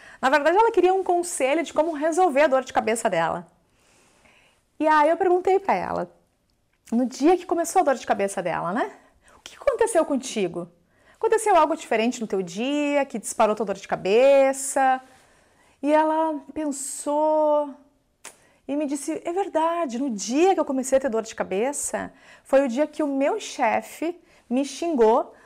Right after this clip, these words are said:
na frente de todo mundo." E ele tava certo por ter me xingado, porque eu tinha feito algo errado ali. Só que eu comecei a ficar com dor de cabeça a partir dali, eu não tinha me dado conta, ela falou. Não tinha me dado conta que era por isso.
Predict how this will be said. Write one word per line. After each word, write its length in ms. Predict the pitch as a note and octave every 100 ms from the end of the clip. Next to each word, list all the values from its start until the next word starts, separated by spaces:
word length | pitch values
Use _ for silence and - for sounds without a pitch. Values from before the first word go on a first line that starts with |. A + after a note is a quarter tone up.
| _
na 120 | B3+
frente 360 | B3+ C#4 D4 B3+
de 120 | C#4+
todo 560 | - _ C#4+ C4 D4 B3+
mundo." 480 | G3 F3 E3+ D3+ - _ _ _ _ _ _ _ _ _ _ _ _ -
E 80 |
ele 120 | C#4+ D#4+
tava 320 | D4 D4+ E4+
certo 580 | - A3 F#3 - F#3 F3+ -
por 100 | G3+
ter 100 | A3
me 100 | G#3+
xingado, 540 | G#3+ G3+ F3 - - - _
porque 180 | - G3+
eu 40 | A3
tinha 200 | C4+ C4+
feito 320 | C4+ B3+ C#4+
algo 140 | B3
errado 480 | D4 A#3 A#3 B3 G#3+
ali. 340 | F3 - - _ _ _ _ - _
Só 200 | - -
que 200 | B3 -
eu 80 | D4
comecei 300 | D4 D4 C#4+
a 20 | C#4
ficar 140 | D#4
com 120 | D4
dor 100 | D4
de 100 | D4
cabeça 300 | D#4+ D4 D4
a 40 | D#4
partir 300 | E4 D#4+ D4
dali, 240 | E4 E4
eu 60 | E4+
não 100 | D#4+
tinha 140 | D#4+
me 60 | D#4
dado 180 | D#4
conta, 480 | F4+ D#4 D4 E4 C#4+
ela 120 | F#3+
falou. 380 | F#3+ F#3 E3+ - G#3+
Não 160 | A#3 C4
tinha 120 | F4
me 60 | F4+
dado 140 | E4+
conta 180 | E4 E4+
que 60 |
era 100 | D4
por 160 | B3 F#3+
isso. 360 | E3 - -